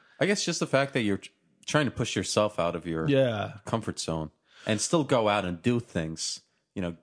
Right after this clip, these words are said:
Speaker 1: go, go on dates, see friends. That's kind of a testament to,
Speaker 2: Well, it's
Speaker 1: uh,
Speaker 2: kinda
Speaker 1: you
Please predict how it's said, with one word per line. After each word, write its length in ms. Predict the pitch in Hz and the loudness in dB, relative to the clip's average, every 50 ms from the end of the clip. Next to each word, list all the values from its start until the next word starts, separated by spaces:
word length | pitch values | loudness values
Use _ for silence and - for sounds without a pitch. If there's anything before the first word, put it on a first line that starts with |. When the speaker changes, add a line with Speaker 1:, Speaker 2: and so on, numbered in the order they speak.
| _ - | _ -8
Speaker 1:
go, 240 | 135 123 120 117 | -6 -4 -4 -6
go 300 | 110 - - 117 113 113 | -8 -10 -14 -6 -4 0
on 180 | 107 98 92 90 | 0 2 0 0
dates, 300 | 82 92 87 85 80 - | 0 -2 -2 -2 -2 -2
see 260 | - - - 117 110 | -2 -2 -2 -2 -4
friends. 600 | - - - - 90 85 82 80 80 - - - _ _ _ _ _ _ _ _ - | -6 -8 -8 -6 -6 -6 -4 -6 -8 -10 -14 -18 _ _ _ _ _ _ _ _ 0
That's 200 | - 123 127 - | 0 0 2 2
kind 160 | - 135 131 127 | 0 0 0 2
of 60 | 101 | 0
a 40 | 92 | 0
testament 640 | - - 98 95 - - - 92 90 85 82 82 - - - | 0 0 -2 -2 -2 -2 -4 -4 -4 -4 -4 -4 -6 -8 -4
to, 120 | 87 82 107 | -2 2 4
Speaker 2:
Well, 80 | 190 | 4
it's 100 | 190 190 | 4 4
Speaker 1:
uh, 20 | - | 4
Speaker 2:
kinda 160 | 233 | 4
Speaker 1:
you 0 | 226 | 4